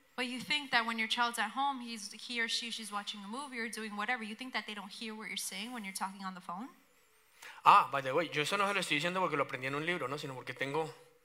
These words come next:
Speaker 1: I'm not telling you
Speaker 2: cinco
Speaker 1: this
Speaker 2: hijos.
Speaker 1: because I read this in a book. I'm telling you because I have five kids.
Speaker 2: Y les hice mucho daño.
Speaker 1: And I did a lot of harm to them.
Speaker 2: Me hubiera gustado que alguien me hubiera dado una escuela para padres.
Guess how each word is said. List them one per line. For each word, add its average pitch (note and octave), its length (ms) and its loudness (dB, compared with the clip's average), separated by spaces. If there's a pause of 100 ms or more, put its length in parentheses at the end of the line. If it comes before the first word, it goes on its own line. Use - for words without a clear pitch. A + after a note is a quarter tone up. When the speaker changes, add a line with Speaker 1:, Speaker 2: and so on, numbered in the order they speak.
(680)
Speaker 1:
I'm B3+ 140 4
not D#4 160 4
telling F#3+ 160 4
you F#3 80 8
Speaker 2:
cinco F3+ 180 6
Speaker 1:
this E3+ 100 8
Speaker 2:
hijos. D3 40 -2
Speaker 1:
because A3+ 600 2
I A3+ 180 8
read A3 240 4
this A3 160 -2
in G3+ 80 -2
a G3 80 0
book. G#3+ 220 4
I'm G#3 120 -2
telling C#4+ 240 0
you C4 80 -4
because G#3 260 -8
I G3 60 -4
have G3+ 160 2
five F#3+ 300 -2
kids. G3 480 -4 (1600)
Speaker 2:
Y A2+ 80 -10
les G#2+ 120 -10
hice A2 180 -10
mucho C3 240 -10
daño. B2 220 -12 (280)
Speaker 1:
And G#3 160 -4
I G3+ 140 -4 (380)
did B3 160 -2
a C4+ 80 0
lot C4 160 2
of B3 80 -2
harm A#3 280 0
to G3 60 -10
them. E3 200 -10 (1000)
Speaker 2:
Me B2+ 80 -10
hubiera B2+ 160 0
gustado C#3+ 600 -2 (360)
que - 80 -8
alguien A2+ 180 -10
me B2+ 60 -12
hubiera A#2+ 140 -6
dado A#2 100 -8
una B2 120 -8
escuela A#2 360 -6
para A2 160 -12
padres. - 480 -14